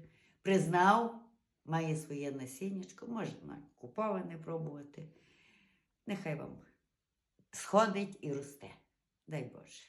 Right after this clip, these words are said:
Притрушую зверху земелькою. Перчик. О, трошки притрамбую. Зверху пуляю. О.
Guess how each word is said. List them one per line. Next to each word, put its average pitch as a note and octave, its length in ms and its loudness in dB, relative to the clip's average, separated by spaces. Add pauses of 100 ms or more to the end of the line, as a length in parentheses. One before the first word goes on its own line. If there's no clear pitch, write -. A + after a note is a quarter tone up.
(680)
Притрушую G#3+ 800 0
зверху E3 400 -4
земелькою. C3+ 840 -4 (1200)
Перчик. - 640 -8 (500)
О, - 40 -8 (600)
трошки - 420 -12
притрамбую. B2+ 960 -6 (760)
Зверху B2+ 500 -10 (1080)
пуляю. A#2+ 720 -10
О. A#2+ 60 -12